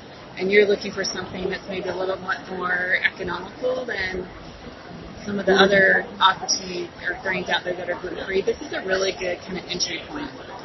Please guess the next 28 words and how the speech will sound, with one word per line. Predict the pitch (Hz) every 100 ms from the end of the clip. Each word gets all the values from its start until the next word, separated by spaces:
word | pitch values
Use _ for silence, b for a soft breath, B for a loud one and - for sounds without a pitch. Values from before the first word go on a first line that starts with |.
| - - - -
And | 196 185
so | 208
what | 208 208
we're | 233 262
able | 220 190
to | - 180
do | 190 190
at | 180
our | 175
location | 175 - 190 - 180
in | 180
Harvey, | 185 180
North | 180 170
Dakota, | 175 - 180 180
is | 180
we | 247
can | -
put | - 254
a | -
blend | 165 180
together. | - 151 143 165
So | 165 190
maybe | 190 214 240 233
it's, | -
it's | - 139 170
a | 180
blend | 180 180 180
of | 175